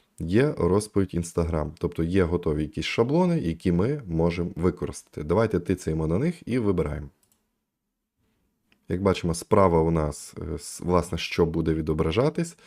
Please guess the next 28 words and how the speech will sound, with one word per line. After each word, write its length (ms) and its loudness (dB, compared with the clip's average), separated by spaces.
а 200 2
зліва 440 0
є 340 2
вже 300 0
готові 520 2
шаблони. 580 2
Тобто, 380 0
якщо 440 2
ми 220 0
не 260 -2
знаємо, 480 2
що 260 -2
ми 80 2
хочемо 360 -2
зробити, 500 0
ми 180 2
можемо 340 2
зробити 440 -2
дуже 440 0
просто. 560 -4
Ми 140 0
можемо 320 2
вибрати 440 0
з 380 -2
якогось 440 0
готового 480 0
шаблону 500 0
все 360 -2